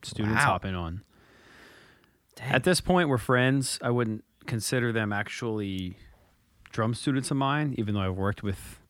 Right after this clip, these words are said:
Speaker 2: Mm-hmm.
Speaker 1: most of them over the last three or four
Speaker 2: Yeah.
Speaker 1: years. But, a-, but anyway, I, I was talking about double bass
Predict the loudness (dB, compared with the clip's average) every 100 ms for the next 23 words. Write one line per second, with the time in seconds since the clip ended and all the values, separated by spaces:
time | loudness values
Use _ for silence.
0 | -8 -4 -4 -8 _ _ _ _ _ -12
1 | -10 -8 -6 -4 -2 -4 -4 -2 0 0
2 | -2 -8 _ _ -6 -2 0 2 0 -2
3 | -2 0 2 2 2 0 -6 -18 _ -20
4 | -20 -20 -20 -20 _ _ _ _ 2 2
5 | 2 4 4 4 2 0 2 2 2 0
6 | 0 0 0 0 0 0 0 -2 -2 -2
7 | -2 -2 -6